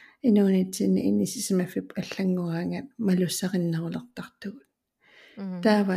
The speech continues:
Speaker 1: имаассиннаавоо таамаа, уанга таамаагиннартунга.
Speaker 2: Мгм.
Speaker 1: Эм, кисианни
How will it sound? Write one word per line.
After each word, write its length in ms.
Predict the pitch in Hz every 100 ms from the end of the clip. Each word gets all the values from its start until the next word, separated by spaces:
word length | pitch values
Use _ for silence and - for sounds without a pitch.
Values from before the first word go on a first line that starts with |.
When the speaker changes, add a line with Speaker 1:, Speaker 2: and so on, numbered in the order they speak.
| 190
Speaker 1:
имаассиннаавоо 1000 | 190 190 - - 196 190 185 170 175 170 _ _ _ _ -
таамаа, 400 | 190 185 175 175 170 _ -
уанга 320 | 226 202 170
таамаагиннартунга. 1080 | 165 160 160 165 170 175 160 _ - - - - - - - - -
Speaker 2:
Мгм. 280 | 196 180 175
Speaker 1:
Эм, 540 | 180 175 165 160 175
кисианни 640 | 190 208 226 214 208 208